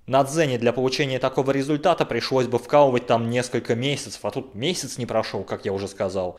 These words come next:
Но когда подсчитались вот эти последние три дня, так я вообще обрадовался. Всё дело в том, что восемнадцатого-девятнадцатого декабря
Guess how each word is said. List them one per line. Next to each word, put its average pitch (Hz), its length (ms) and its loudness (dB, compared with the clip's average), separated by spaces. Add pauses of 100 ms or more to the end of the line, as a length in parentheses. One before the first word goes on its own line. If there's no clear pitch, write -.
Но 123 100 -2
когда 127 260 0
подсчитались 127 580 0
вот 123 100 -4
эти 120 160 -2
последние 120 480 -2
три 123 220 -2
дня, 151 180 0
так 143 160 -6
я 117 140 4
вообще 113 260 4
обрадовался. 101 800 2
Всё - 160 0
дело 131 220 6
в - 80 -6
том, 123 120 2
что 120 160 -2
восемнадцатого-девятнадцатого 123 1300 -2
декабря 143 460 0